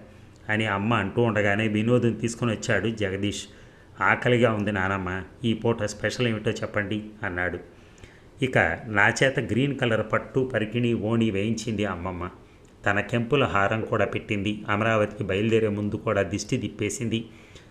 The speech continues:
దేవుడు దర్శనం బాగా జరిగింది. మునపట్ల అదే మర్రి చెట్టు నీడను కూర్చుని ప్రసాదాలు తింటూ ఉండగా వాళ్ళ పెళ్లి నాటి ముచ్చట మరోసారి గుర్తు చేశారు నాన్న.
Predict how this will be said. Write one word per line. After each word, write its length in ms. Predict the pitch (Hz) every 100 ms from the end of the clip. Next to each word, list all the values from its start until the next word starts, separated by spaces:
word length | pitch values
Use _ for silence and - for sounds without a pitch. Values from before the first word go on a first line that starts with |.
| -
దేవుడు 320 | 107 113 123 113
దర్శనం 400 | 101 98 113 104
బాగా 300 | 90 92 104
జరిగింది. 500 | 98 87 95 98 101
మునపట్ల 520 | 123 101 101 113 120
అదే 300 | 107 92 110
మర్రి 320 | 117 104 113 110
చెట్టు 160 | 120 110
నీడను 280 | 110 101 98
కూర్చుని 520 | 107 110 110 107 107 - - -
ప్రసాదాలు 540 | 98 95 117 110 107 104
తింటూ 320 | 113 113 113
ఉండగా 380 | 107 98 107 123
వాళ్ళ 260 | 107 98
పెళ్లి 340 | 92 113 113 123
నాటి 260 | 110 101
ముచ్చట 340 | 101 98 - 120
మరోసారి 560 | 92 90 120 - 110
గుర్తు 380 | 87 101 - -
చేశారు 360 | 101 - 104 101
నాన్న. 460 | 117 85 85 92